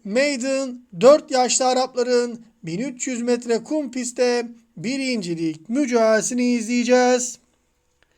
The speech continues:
Bu koşuda ilk şansı Mehmet Nuri Sunkar'la piste çıkacak olan sekiz numaralı Şahtaç isimli safkanı vereceğim. Rakibhanesinde ise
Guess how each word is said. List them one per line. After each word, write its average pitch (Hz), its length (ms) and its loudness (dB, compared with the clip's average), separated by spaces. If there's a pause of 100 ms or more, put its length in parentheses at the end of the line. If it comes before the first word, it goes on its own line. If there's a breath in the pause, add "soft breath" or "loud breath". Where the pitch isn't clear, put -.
(920 soft breath)
Bu 320 160 4
koşuda 294 720 4 (300)
ilk 320 220 2
şansı 254 880 -2 (140)
Mehmet 247 680 -2
Nuri 254 300 -2
Sunkar'la 247 560 0
piste 320 240 -6
çıkacak 240 360 -4
olan 240 440 2 (100)
sekiz 254 560 -4
numaralı 247 840 0
Şahtaç - 760 -2
isimli 240 540 -6
safkanı 240 500 -2
vereceğim. 247 680 -2 (1700 soft breath)
Rakibhanesinde 254 800 0
ise 240 540 -2